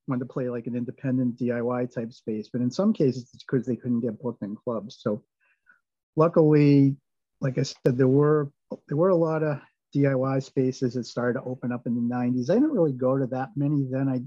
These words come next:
I didn't start doing that until a little later on when I, I was kinda getting back to my, uh, getting back to my D I Y roots, uh, quote unquote, and started going to more basement shows and alternative space shows.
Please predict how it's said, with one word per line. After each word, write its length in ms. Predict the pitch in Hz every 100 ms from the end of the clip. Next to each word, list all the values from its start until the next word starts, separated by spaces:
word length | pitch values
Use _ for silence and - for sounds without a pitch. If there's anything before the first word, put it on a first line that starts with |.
| -
I 40 |
didn't 220 | 127 143
start 300 | 131 131 127
doing 240 | 127 131 131
that 200 | 127 127
until 440 | 139 131 123 120 _ _ _ _ _ _ 143
a 40 |
little 300 | 139 131 131
later 420 | 131 131 127 123
on 240 | 127 131 131
when 120 | 127
I, 220 | 123 127 127
I 40 |
was 140 | 120
kinda 240 | - 131 127
getting 280 | 123 - 123
back 380 | 135 131 127 -
to 140 | 120
my, 360 | 120 123 123 120
uh, 120 | 120 - _ _ -
getting 220 | 127 127
back 400 | 131 127 127 -
to 100 | 131
my 200 | 123 120
D 280 | 113 123 123
I 140 | 120
Y 180 | 123 113
roots, 560 | 120 123 127 131 - 135
uh, 180 | 123 123
quote 320 | - 123 123
unquote, 500 | 120 - 127 120 - -
and 100 | 123
started 360 | - 123 120 123
going 240 | 123 127
to 60 | 131
more 160 | 127
basement 500 | 120 127 123 123 123
shows 360 | - 127 123 120
and 80 | 120
alternative 520 | 117 131 123 113 113
space 380 | - 120 120 -
shows. 520 | - 113 110 113